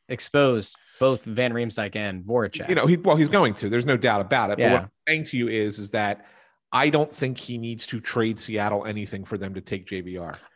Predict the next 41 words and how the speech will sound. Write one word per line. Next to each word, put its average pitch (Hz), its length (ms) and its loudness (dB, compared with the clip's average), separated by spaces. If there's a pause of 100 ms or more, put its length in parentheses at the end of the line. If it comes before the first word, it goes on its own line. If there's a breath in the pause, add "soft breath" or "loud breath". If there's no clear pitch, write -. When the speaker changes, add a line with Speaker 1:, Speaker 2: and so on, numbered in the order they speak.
Speaker 1:
Oh, 135 420 6
got 110 220 0
it, 101 80 -4
got 92 160 -4
it, 92 60 -16
got 87 180 -10
it. - 140 -20
Speaker 2:
You - 100 -20
know 120 60 2
what - 20 2
I'm 117 60 0
saying? 117 260 0
Like, 113 240 -2 (240 loud breath)
Seattle 151 440 4
might 139 200 2
sit 123 140 -2
there 120 180 4
and 110 100 -4
say, 113 240 2
"Well, 135 520 6
you 127 100 0
know, 117 480 0
if - 180 -8
you 120 60 -10
want 135 160 0
to 131 60 -6
take 131 140 -2
J 135 180 2
V 131 120 0
R, 123 400 6
then 110 320 -4
you're 113 80 -8
gonna 113 120 -2
have 113 100 0
to 107 60 -10
give 131 120 -2
us 120 120 -4
something." 95 480 -10 (520 soft breath)
Um, 104 560 -2 (1500)
I, 135 200 2
I, 131 120 0